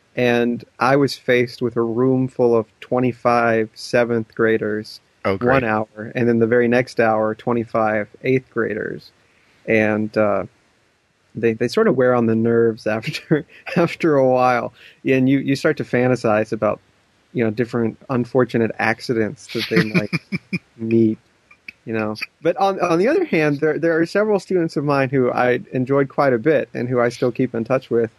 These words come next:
Speaker 1: today
Speaker 2: Yes,
Speaker 1: on a
Speaker 2: indeed.
Speaker 1: regular basis. But, yeah,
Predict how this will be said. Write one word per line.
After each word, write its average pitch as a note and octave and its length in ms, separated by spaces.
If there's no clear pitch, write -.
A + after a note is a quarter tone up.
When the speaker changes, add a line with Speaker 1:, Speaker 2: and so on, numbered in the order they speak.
Speaker 1:
today C3+ 200
Speaker 2:
Yes, A2+ 180
Speaker 1:
on A2+ 60
a - 20
Speaker 2:
indeed. F#2+ 280
Speaker 1:
regular A#2 320
basis. A#2 680
But, A#2+ 280
yeah, A#2+ 280